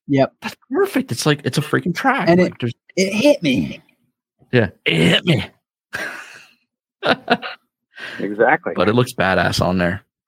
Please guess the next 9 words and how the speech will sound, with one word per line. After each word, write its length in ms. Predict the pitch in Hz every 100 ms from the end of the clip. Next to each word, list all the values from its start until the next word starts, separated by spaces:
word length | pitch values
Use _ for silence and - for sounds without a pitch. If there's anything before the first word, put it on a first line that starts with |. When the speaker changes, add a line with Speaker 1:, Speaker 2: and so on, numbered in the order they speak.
| _
Speaker 2:
So 320 | - 92 90 - _ _ _
I 40 | 135
appreciate 420 | 127 151 147 131
you 180 | 98 107
applying 420 | 101 - 117 117
the 60 | 104
logo. 400 | 104 113 151 92
Speaker 3:
Yeah, 80 | 143
it's 120 | -